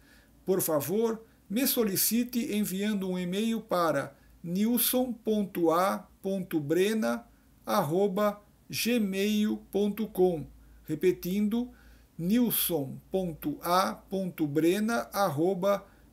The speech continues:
gmail ponto com, informando, primeiro,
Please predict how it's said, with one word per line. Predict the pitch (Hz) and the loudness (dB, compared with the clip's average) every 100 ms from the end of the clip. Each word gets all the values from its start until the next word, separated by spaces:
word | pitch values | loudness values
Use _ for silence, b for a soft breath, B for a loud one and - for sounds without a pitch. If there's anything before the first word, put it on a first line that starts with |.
| B - | B -12
gmail | 139 143 226 196 196 214 220 | -6 -2 -2 -2 -2 0 -2
ponto | 220 214 220 214 233 | -2 -2 0 0 -4
com, | - 190 180 139 - - b b b | 0 -2 -2 -8 -16 -20 b b b
informando, | 226 262 285 254 202 202 165 139 | 0 2 2 2 2 0 0 -4
primeiro, | 139 233 226 196 175 139 123 | -6 -2 0 2 2 2 -4